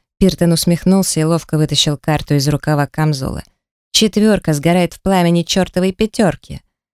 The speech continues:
«Ты жульничал», возмутилась ведьма, но всё же не смогла подавить улыбку. Вот уже несколько дней после прибытия она почти всё время проводила вместе с Пиртоном. От юноши она узнала, что его троюродная бабка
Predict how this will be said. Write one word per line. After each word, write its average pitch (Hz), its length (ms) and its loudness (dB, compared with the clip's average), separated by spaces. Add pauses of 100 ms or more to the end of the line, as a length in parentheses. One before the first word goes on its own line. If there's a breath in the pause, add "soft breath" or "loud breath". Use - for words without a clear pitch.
(360)
«Ты 156 200 4
жульничал», 170 880 2
возмутилась 151 600 0
ведьма, 175 420 2 (240 soft breath)
но 196 160 4
всё 175 180 -4
же 156 120 0
не 156 100 2
смогла 131 640 -2
подавить 127 480 -4
улыбку. - 480 -10 (1120)
Вот 294 180 4
уже 240 160 4
несколько 233 520 0
дней 196 280 2
после 131 300 -4
прибытия 180 840 0
она - 280 0
почти - 380 -2
всё - 220 -2
время 170 420 2
проводила 147 500 0
вместе 131 400 -4
с - 80 -8
Пиртоном. - 760 -6 (440)
От 202 120 -4
юноши 233 360 2
она 143 180 2
узнала, 156 360 0
что - 220 -4
его 139 260 0
троюродная 131 680 0
бабка 147 440 -4